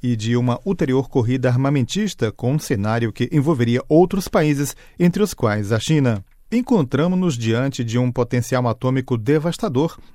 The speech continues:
afirma o responsável pelo dossiê italiano Desarmamento, publicado pela editora Titanuova, expressão do Movimento dos Focolares.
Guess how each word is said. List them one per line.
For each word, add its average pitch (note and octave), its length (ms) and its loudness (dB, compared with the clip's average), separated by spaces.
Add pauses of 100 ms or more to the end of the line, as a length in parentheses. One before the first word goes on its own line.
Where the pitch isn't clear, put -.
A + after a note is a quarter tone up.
afirma A#2 440 0
o G#2+ 40 2
responsável B2+ 800 0
pelo A#2+ 240 0
dossiê A#2+ 380 0
italiano C3+ 680 0
Desarmamento, C3 880 0
publicado A#2+ 640 -2
pela A#2+ 160 0
editora A#2 500 0
Titanuova, C#3+ 840 -2
expressão B2 640 -2
do D#3 160 -2
Movimento C3+ 600 0
dos A2+ 180 -6
Focolares. A2 680 -4